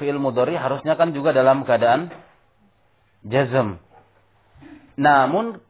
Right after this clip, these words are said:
kalau memakai fa, maka tidak dalam ka-, tidak, tidak berharokat jazm,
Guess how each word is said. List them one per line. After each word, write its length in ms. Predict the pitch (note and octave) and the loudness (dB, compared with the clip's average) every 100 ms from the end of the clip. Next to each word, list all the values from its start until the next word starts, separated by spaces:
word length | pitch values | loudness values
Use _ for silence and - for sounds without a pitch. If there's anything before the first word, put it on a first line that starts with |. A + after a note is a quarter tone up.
| - | 2
kalau 480 | G#3 A3+ G#3 F#3+ D#3+ | 2 4 6 4 2
memakai 720 | D#3 D#3 G3 G3+ - C#3 C3 - | 0 2 0 -2 -4 -6 -8 -4
fa, 320 | A2+ G#2+ C#3+ - _ _ _ _ _ _ | 0 2 0 -6 _ _ _ _ _ _
maka 480 | A#2+ C3 C#3 F3 - | -2 0 2 -2 -2
tidak 320 | F3+ E3 C3+ | -2 -2 2
dalam 320 | B2+ B2+ B2 | 2 0 -2
ka-, 240 | G#2+ B2 - | -6 -6 -6
tidak, 400 | D#3 D#3+ - - | 0 0 0 -4
tidak 240 | D#3 D#3 | 0 0
berharokat 480 | C3+ C3 C3+ B2+ A2+ B2 | 0 0 0 0 -2 -2
jazm, 400 | B2 G#2+ G2 | -2 -4 -10